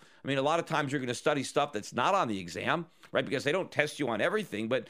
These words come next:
since, if they don't tell you what they're gonna test you on, then you've gotta study all kinds of stuff. You gotta be ready for whatever they throw at you,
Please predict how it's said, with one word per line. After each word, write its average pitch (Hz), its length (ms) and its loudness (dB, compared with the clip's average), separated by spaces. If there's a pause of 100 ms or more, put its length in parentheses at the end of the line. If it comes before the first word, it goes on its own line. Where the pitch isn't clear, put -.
(160)
since, 147 260 -2
if - 120 0
they 160 100 6
don't 214 240 0
tell 190 280 4
you 147 200 0
what 151 160 4
they're 139 100 0
gonna 120 160 -4
test 170 380 0
you 139 100 0
on, 110 240 0 (280)
then 180 120 2
you've 190 140 -2
gotta 147 180 4
study 147 320 2
all 143 140 2
kinds 160 280 0
of 170 60 -6
stuff. 214 320 0
You 131 80 -2
gotta 165 180 4
be 160 140 -2
ready 135 300 2
for 170 140 -2
whatever 135 280 2
they 147 120 0
throw 147 300 0
at 214 300 2
you, - 80 -16